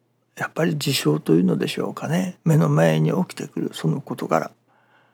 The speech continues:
その物理的な事柄というのでしょうかね。そこだけを見ていたのでは、真実の助かりはいただけませんね。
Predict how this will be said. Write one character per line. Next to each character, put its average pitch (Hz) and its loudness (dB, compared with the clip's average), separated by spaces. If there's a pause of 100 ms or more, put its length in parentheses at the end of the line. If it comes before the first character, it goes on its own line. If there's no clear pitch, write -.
(240)
そ - 2
の 165 4 (160)
物 147 0
理 214 2
的 101 0
な 92 0
事 - -6
柄 - -4 (240)
と 151 2
い - 4
う 139 2
の 131 -2
で 147 -4
し - -2
ょ - -6
う - -12
か - -10
ね。 202 -2 (560)
そ - -4
こ - 4
だ 214 2
け 240 -2
を 151 6
見 160 0
て 165 0
い 156 -2
た - -4
の - -2
で - -2
は、 - 0 (400)
真 - 0
実 - -4
の 147 -4
助 - -6
か - 2
り - 2
は - 0 (400)
い 147 -2
た 151 -2
だ 139 -6
け 147 -4
ま 135 -4
せ - -4
ん 180 -8
ね。 175 0